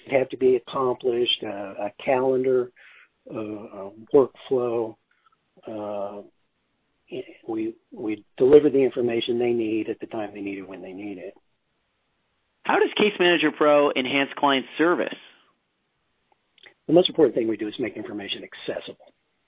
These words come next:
Speaker 1: And by having access to the information, whether it's through reports or calendars or whatever form it takes, that,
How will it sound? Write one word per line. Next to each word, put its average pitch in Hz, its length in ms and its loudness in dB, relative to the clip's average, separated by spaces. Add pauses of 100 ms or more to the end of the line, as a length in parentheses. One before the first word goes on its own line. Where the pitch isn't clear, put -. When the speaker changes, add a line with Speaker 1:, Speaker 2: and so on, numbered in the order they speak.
(480)
Speaker 1:
And 131 100 -6
by 135 120 4
having 160 260 2
access 143 320 0
to 127 80 -2
the 120 100 4
information, 120 600 -4
whether 110 180 -6
it's 110 180 -4
through 117 260 -4 (520)
reports 147 720 6
or 113 80 -6
calendars 131 640 -2
or 120 80 -4
whatever 113 280 -4 (200)
form 147 280 -2
it - 180 -12
takes, 95 400 -14 (1400)
that, 139 220 0